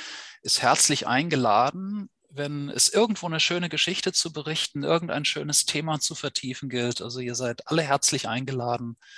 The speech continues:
einmal auch mit uns hier im Podcast zu sprechen. Und dann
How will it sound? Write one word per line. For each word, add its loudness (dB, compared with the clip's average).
einmal -2
auch -10
mit -8
uns 2
hier -6
im -10
Podcast -6
zu -4
sprechen. -6
Und 0
dann -6